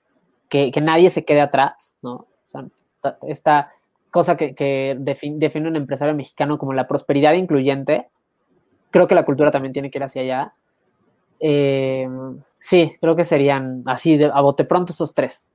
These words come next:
Creo, creo en la lealtad, creo en la veracidad o en, en la honestidad y creo en, en, en ser inclu-, en la inclusión. Creo que eso es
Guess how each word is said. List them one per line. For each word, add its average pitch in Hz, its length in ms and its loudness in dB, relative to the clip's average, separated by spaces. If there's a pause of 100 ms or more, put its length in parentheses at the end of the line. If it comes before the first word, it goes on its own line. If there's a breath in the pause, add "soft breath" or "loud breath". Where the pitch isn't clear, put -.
(720)
Creo, 151 280 2
creo 175 160 4
en 185 100 4
la 175 100 6
lealtad, 165 580 2 (580)
creo 170 580 4
en 147 480 -4
la 131 560 -2
veracidad 139 800 -4
o 139 160 -6
en, 127 180 -14
en 131 120 -20
la 127 80 -18
honestidad 143 580 -2 (1200)
y 185 260 4
creo 151 500 4
en, 143 260 -6
en, 139 180 -16 (120)
en 147 260 -10
ser 160 220 0
inclu-, 147 300 -8
en 170 120 -2
la 170 60 -2
inclusión. 156 540 -2 (220)
Creo 151 220 -2
que - 80 -8
eso 156 180 -6
es 143 100 -8